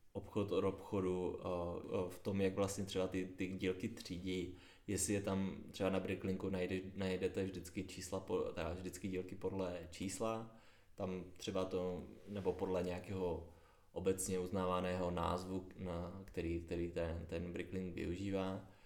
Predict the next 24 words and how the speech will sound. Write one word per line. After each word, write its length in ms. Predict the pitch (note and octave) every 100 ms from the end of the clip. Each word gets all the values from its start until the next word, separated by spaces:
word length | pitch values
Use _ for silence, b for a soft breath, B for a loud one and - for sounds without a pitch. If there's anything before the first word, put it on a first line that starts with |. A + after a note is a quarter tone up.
| B -
Ty 100 | G2
české 380 | G2+ - A2
e-shopy, 420 | F#2+ G#2 G#2 G2+ G2+
často 320 | - F#2+ -
jsem 200 | G2 F#2+
si 140 | F2+ G2+
všiml, 400 | - F#2+ F#2+ F2+
že 160 | F#2+
třeba 560 | - F#2+ F#2 F2+ F2 F#2 B B
používají 360 | - F#2+ F#2 G2
nějaké 220 | G2 F#2
vlastní 460 | F#2+ F2 - G2+ F#2
názvy, 440 | F#2+ G2 G2 F#2+
které 280 | F#2 E2 D#2
si 140 | -
jako, 240 | F#2 - F#2
které 360 | F#2 - -
jsou 160 | F3 A2
české, 540 | G#2 - - - G2
k 140 | F#2+ -
tomu, 260 | F#2 E2+ E2+
aby 180 | F2+ F2+
se 140 | -
tam 280 | F#2 F2+